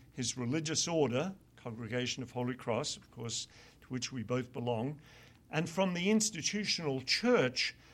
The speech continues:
certainly shaped how he led the university. Didn't want people looking over his shoulder. Ironically, however, he developed a virtual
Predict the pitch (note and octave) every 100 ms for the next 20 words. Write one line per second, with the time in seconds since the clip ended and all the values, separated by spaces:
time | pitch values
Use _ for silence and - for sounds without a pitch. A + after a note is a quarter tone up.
0 | - - - G3 G#3 F#3 D#3+ D#3 D3 -
1 | - F3 F3 - - - - - D#3 F3
2 | G3+ F#3 D3+ D#3+ D3+ D#3 D3 C#3+ C#3+ D#3+
3 | - - D3+ D3+ B2+ D3 C#3+ B2+ G2 -
4 | - - - - - - - F3+ A3 G#3+
5 | D3+ D#3 E3 - D3+ - D3 C#3 E3 D#3
6 | D#3 - E3 E3+ D3+ C3 C#3+ B2 - -
7 | G3 E3+ A#2 - - - - - - -
8 | - - _ - D3+ G3+ B3+ C4+ - C3+
9 | A2+ G#2+ B2+ A#2+ A2+ B2+ D3+ - - -
10 | - F3 D#3 D#3+ G3+ A3 G#3+ - - D#3
11 | B2 F3+ G#3 - D#3+ D#3+ -